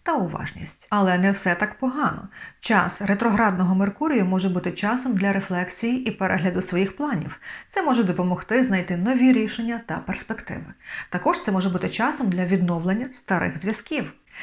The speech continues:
Чим краще зайнятися у цей період?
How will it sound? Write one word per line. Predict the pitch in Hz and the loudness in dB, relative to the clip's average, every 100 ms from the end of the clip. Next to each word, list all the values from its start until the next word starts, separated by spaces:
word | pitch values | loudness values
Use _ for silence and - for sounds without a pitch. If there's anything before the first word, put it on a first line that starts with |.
| - - | -14 -6
Чим | 381 339 | -4 0
краще | 277 269 240 | 0 2 2
зайнятися | 214 226 202 214 247 262 262 | 2 4 4 4 0 0 0
у | |
цей | 233 214 | 0 -2
період? | 202 196 160 - - | -4 -4 -4 -6 -12